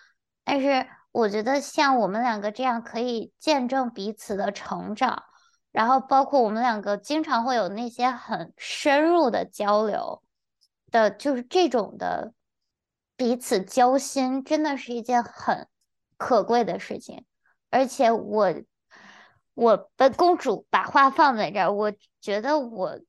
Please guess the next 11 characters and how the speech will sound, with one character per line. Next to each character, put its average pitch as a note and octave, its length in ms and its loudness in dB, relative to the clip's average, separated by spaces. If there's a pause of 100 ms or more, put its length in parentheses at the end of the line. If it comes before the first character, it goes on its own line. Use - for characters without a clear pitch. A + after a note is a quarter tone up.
(180)
不 G#3 180 -6
会 C4+ 240 0
去 A#3 240 -12
放 A3 380 -2
弃 F#3+ 260 -16
这 F#3+ 120 -10
段 F#3+ 200 -8
友 - 160 -8
情， G3 260 -8
就 B3 200 0
是 G#3 340 -6